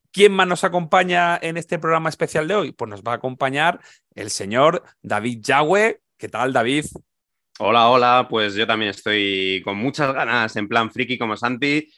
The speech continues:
Speaker 2: Eh, tengo aquí el, la mesana preparada, tengo la camiseta marinera preparada porque hoy, hoy, hoy toca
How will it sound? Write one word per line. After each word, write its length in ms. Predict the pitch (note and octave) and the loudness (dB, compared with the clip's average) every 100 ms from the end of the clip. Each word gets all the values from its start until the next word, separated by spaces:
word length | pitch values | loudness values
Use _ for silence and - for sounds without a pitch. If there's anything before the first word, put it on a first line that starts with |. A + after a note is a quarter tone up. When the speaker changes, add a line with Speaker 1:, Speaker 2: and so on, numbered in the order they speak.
| _ _ | _ _
Speaker 2:
Eh, 280 | G#2 G#2 G#2 | 0 0 2
tengo 180 | A#2+ C3 | 0 2
aquí 400 | B2 C3+ C3 C3 | 2 0 2 4
el, 560 | B2 A#2+ A#2+ A2+ A2+ G#2 F#2+ A2+ | 2 0 -4 -6 -8 -8 -6 0
la 120 | A2+ | 0
mesana 920 | A2 - D#3 C#3 C3+ C3 B2+ B2 A#2+ A#2 | 0 0 2 4 4 4 4 2 -2 -2
preparada, 800 | B2 - A#2 D3 D3+ D3+ D3+ | -2 0 2 2 2 2 0
tengo 540 | D3 C3+ B2+ B2+ B2+ B2 | -2 -6 -4 -2 0 0
la 160 | A#2+ | 0
camiseta 520 | B2 A#2+ A2+ C3 C#3 B2+ | -2 -4 -6 -2 2 4
marinera 840 | B2 B2 C3 C#3 C3 B2 A#2+ A2+ - _ _ | 4 4 2 4 6 4 2 -2 -8 _ _
preparada 480 | - - A#2 B2 C#3+ | -14 -10 -6 -4 -4
porque 320 | C3 G2+ G#2 | -4 -6 -6
hoy, 480 | G#2 A2+ B2+ A#2+ G2+ | -4 -4 -4 -6 -8
hoy, 480 | F#2+ G2+ G#2+ G2+ F2+ | -6 -4 -4 -6 -8
hoy 220 | A2+ A#2+ A2+ | -4 -4 0
toca 880 | B2 A#2+ C3 C3 A#2 G2 F2+ E2 | 0 4 4 4 0 -2 -6 -10